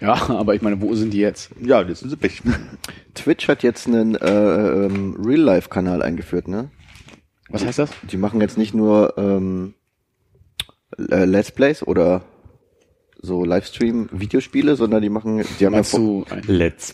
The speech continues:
Speaker 4: Plays.
Speaker 1: was, was soll das sein?
Speaker 3: Hier so, äh, Playlogs.
Speaker 1: Ah.
Speaker 3: <laughs> Nee, die waren ja vorher, äh, beschränkt auf Videospiele und die Rocket Beans hatten da ja so eine Sonderstellung, dass sie
Speaker 1: Mhm.
Speaker 3: auch irgendwie anderen Quatsch senden durften.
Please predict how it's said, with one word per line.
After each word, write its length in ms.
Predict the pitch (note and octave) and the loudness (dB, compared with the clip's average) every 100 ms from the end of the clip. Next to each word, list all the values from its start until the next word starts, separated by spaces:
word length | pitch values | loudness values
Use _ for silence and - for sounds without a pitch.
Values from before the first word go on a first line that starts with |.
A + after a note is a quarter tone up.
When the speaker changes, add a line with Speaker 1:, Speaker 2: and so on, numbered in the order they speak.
| - | -14
Speaker 4:
Plays. 540 | - A2 - - - | -10 -6 -6 -6 -6
Speaker 1:
was, 640 | - - - - - - B2 | -6 0 2 4 4 4 4
was 140 | B2+ | 0
soll 120 | B2 | 0
das 140 | A#2 - | -2 -4
sein? 140 | G#2+ A2+ A2 - - - - | -6 -4 -6 -8 -16 -8 -2
Speaker 3:
Hier 80 | |
so, 260 | G2+ G#2+ G2 | 4 4 4
äh, 260 | D2+ F#2 F#2 - | 4 2 0 -2
Playlogs. 480 | G2 G#2 E2 - - _ - | -2 0 -2 -6 -20 _ -10
Speaker 1:
Ah. 280 | G#2 F2+ - - - C3 - | -8 -8 -14 -20 -10 -10 -8
Speaker 3:
<laughs> 520 | A2 - - - G#2 | -10 -10 -14 -8 -4
Nee, 220 | G#2 B2+ | 4 4
die 140 | A2 G2 | 4 2
waren 140 | G#2+ | 0
ja 80 | C3+ | 0
vorher, 420 | - A#2+ C#3 C3 | 0 0 2 2
äh, 220 | A2 A2 | 2 2
beschränkt 400 | G2+ G2+ A2+ - | 0 -2 -4 -2
auf 120 | - | -4
Videospiele 600 | A2 D3+ D3+ - - - | -2 -2 -2 -2 -2 -2
und 500 | - - G#2+ G2+ E2 | 0 2 2 0 -6
die 40 | G2+ | 0
Rocket 280 | F#2+ A#2 - | 0 -2 -4
Beans 160 | A2+ | -4
hatten 200 | A#2+ - | -4 0
da 60 | G2+ | 4
ja 120 | G2+ | 4
so 60 | G2 | 2
eine 100 | F#2 | 0
Sonderstellung, 640 | F2+ A#2 A2 - D#2+ E2 | 2 2 2 0 0 0
dass 140 | F2+ G#2 | -2 0
sie 60 | |
Speaker 1:
Mhm. 60 | G#2+ | 0
Speaker 3:
auch 100 | - | 0
irgendwie 260 | - F2 - | -2 -2 -2
anderen 220 | G2+ F#2+ | -2 -2
Quatsch 320 | - E2+ - | -4 -6 -4
senden 280 | F2 F2+ F#2 | -4 -4 -4
durften. 380 | F#2 F#2+ - | -4 -4 -6